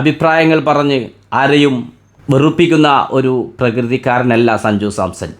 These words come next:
പക്ഷേ പറയേണ്ട കാര്യങ്ങൾ വെറും തുച്ഛമായ വരികളിൽ കൊള്ളേണ്ടടുത്ത് കൊള്ളിച്ചുകൊണ്ട് വ്യക്തമായി അഭിപ്രായം രേഖപ്പെടുത്തുന്നവനാണ് സഞ്ജു സാംസൺ എന്ന് അദ്ദേഹത്തിൻ്റെ പല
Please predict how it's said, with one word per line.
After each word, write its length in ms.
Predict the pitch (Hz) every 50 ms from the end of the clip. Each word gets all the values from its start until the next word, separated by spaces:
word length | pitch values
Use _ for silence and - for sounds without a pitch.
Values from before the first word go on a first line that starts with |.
| _ -
പക്ഷേ 240 | 135 135 - 143 127 120 - 139
പറയേണ്ട 580 | 131 127 135 131 135 135 135 135 127 120 120 135 127 131
കാര്യങ്ങൾ 400 | 127 123 117 120 117 113 101 85 78 - - - _ _ - - 98
വെറും 300 | 117 123 123 147 151 147 139 - - - - - _ _ 156
തുച്ഛമായ 600 | 156 156 - - - 185 170 165 160 160 156 151 147 143
വരികളിൽ 460 | 143 135 135 139 131 131 127 113 85 76 - - - - _ -
കൊള്ളേണ്ടടുത്ത് 760 | 135 139 147 151 151 156 156 156 151 151 151 147 123 147 131 - -
കൊള്ളിച്ചുകൊണ്ട് 720 | 135 135 135 139 135 139 - 131 120 127 117 95 87 - - - - _ _ _ _ _ _ _ _ _ _ _ _ _ _ - 113
വ്യക്തമായി 640 | 113 113 - - - 147 139 131 131 127 123 113 90 - - - - 107
അഭിപ്രായം 600 | 104 120 117 - - - 131 123 123 123 120 117 107
രേഖപ്പെടുത്തുന്നവനാണ് 1000 | 110 110 98 110 107 - - 110 101 110 107 - 117 107 104 101 98 95 92 95 92 90
സഞ്ജു 260 | 98 95 98 92 98 95 -
സാംസൺ 340 | 104 101 101 101 - 104 101 98
എന്ന് 100 | 101 101 98
അദ്ദേഹത്തിൻ്റെ 380 | 95 95 95 98 98 104 101 98 -
പല 120 | 98 98